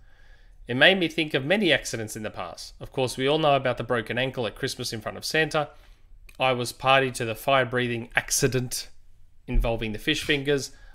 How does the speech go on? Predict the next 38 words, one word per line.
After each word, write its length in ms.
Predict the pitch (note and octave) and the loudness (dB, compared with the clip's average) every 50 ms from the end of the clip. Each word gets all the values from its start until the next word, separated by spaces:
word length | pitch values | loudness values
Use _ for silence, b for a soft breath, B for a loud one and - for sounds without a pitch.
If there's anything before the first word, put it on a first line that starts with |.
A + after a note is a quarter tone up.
| b b | b b
I 80 | A#2+ A2+ - | -6 -6 -4
have 160 | - A#2+ A#2+ | -4 -4 0
also 260 | D3 E3 D#3+ - D#3 C3+ | 0 0 2 2 2 2
cut 380 | - - C4 - D3 - - - - | 2 0 0 0 0 0 0 -4 -2
open 300 | C3 C3 B2 - A#2 A2+ | -2 -2 0 -2 -4 -4
my 160 | A2 A2 G#2+ | -2 -4 -4
foot 340 | - - - - C3+ C3+ - - | -4 -6 -4 -4 -4 -4 -6 -12
skinny 340 | - - - - D3 C#3+ C#3 | -10 -8 -4 -2 0 0 0
dipping 480 | B2+ - C3 A#2+ - C3 B2+ B2+ B2 - - | -2 -4 -6 -4 -4 -4 -4 -4 -6 -6 -6
in 140 | B2 A#2+ | -6 -4
the 80 | A2+ A2 | -4 -4
Thames. 580 | A2 - - C3 A2 G2 F#2+ F2+ F#2 - - - - - - - _ - - - - B B B B B B B B B B B | -6 -4 -2 -2 -2 -2 -4 -8 -10 -10 -10 -12 -18 -20 -20 -20 _ -20 -20 -20 -14 B B B B B B B B B B B
Fell 320 | B - - F3 F#3 F3+ E3 | B 0 4 6 6 6 6
off 160 | - - - | 4 2 0
stages 440 | - - C#3+ C3+ C3 B2+ B2+ A#2 - | 2 4 4 4 4 2 -2 -4 -2
several 360 | - - G#3+ F#3+ E3+ D#3 C#3+ | 4 4 4 4 4 2 0
times 560 | - C#3 C3 C3 C3 C3 B2+ C3 A#2+ - - - - | 0 0 2 2 2 2 0 -2 -4 -6 -8 -10 -6
and 240 | - A#2+ A#2 A2+ A2 | -4 -4 -4 -4 -4
given 260 | A2+ C#3 C3+ C#3 B2 | -2 -2 0 0 0
myself 460 | B2 B2 B2 - - B2 A#2 A#2 - | 0 0 -2 0 -2 -2 -2 -4 -6
concussion 540 | - - A2 G#2 - B2 A#2 - - A#2+ A2+ | -10 -12 -12 -8 -6 -6 -4 -4 -4 -6 -6
standing 400 | A2 - - C#3+ C#3 C3+ C3 B2+ | -6 -2 2 2 2 2 2 -2
up 140 | A#2+ A#2+ - | -2 -4 -4
too 140 | - C3 A#2 | -6 -8 -6
quickly 400 | - - A#2 - - A#2 A2+ A2 - | -6 -8 -10 -6 -6 -6 -6 -6 -4
under 220 | - A#2+ A#2 A2 A2 | -4 -4 -4 -4 -6
the 120 | G2+ G2 | -10 -10
bleachers 380 | - - G2 G#2 G#2+ - G#2 G#2 | -10 -8 -10 -10 -10 -12 -12 -12
at 140 | F#2+ - - | -12 -10 -8
work. 320 | A2 F#2+ - - - - - - - - - - - - - | -8 -8 -8 -10 -18 -20 -20 -20 -20 -20 -20 -20 -20 -18 -10
One 280 | G#2+ A2+ A2+ G#2+ G#2 | -4 -4 -2 -4 -4
panto 680 | G2+ - - C#3+ D3+ D#3 D3 - D#3 D3+ D3+ D3+ D3 D3 - - - - | -6 0 4 4 4 4 4 2 2 2 2 2 0 -2 -4 -14 -12 -6
while 200 | B2 A2+ A2+ A2+ | -4 -4 -4 -4
repairing, 360 | A2+ A2 A2 - A2+ A2 - - | -6 -8 -6 -4 -4 -4 -2 -2
I 100 | A2 A2 | -2 -2
know 200 | A2 A2+ A#2 A2 | 0 -2 -2 -4
panto 380 | - - G2+ F#2+ - - F#2+ | -4 -6 -8 -8 -6 -8 -10
now. 240 | F#2+ F#2+ F#2+ G2 - | -8 -8 -10 -10 -12